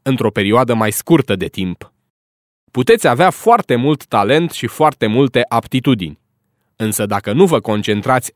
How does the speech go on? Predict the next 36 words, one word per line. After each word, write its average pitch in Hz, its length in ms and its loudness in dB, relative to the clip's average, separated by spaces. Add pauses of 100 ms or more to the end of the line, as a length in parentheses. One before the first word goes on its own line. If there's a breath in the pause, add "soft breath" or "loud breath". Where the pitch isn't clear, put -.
exclusiv 139 760 -2 (340)
pe 120 120 0
realizarea 107 520 0
celei 156 220 -2
mai 107 260 -2
importante 113 640 -4
sarcini, 139 600 -2 (260 soft breath)
veți 117 260 0
fi 135 120 2
nevoit 117 400 2
să 113 120 -4
lucrați 113 440 -2
întotdeauna 110 800 0
pentru 107 500 -6
altcineva. 98 880 -2 (520)
Va 123 220 0
fi 202 160 0
nevoie 156 460 4
să 131 160 0
fiți 147 280 0
în 127 140 0
permanență 131 720 2
supravegheat 104 720 -2
de 104 120 -4
cineva 101 520 0 (440 soft breath)
care 185 260 2
să 165 120 2
se 151 140 0
asigure 143 500 0
că 117 120 -4
faceți 131 540 -2
ceea 156 260 2
ce 123 160 -4
trebuie 117 460 0
să - 140 -8
faceți 143 520 0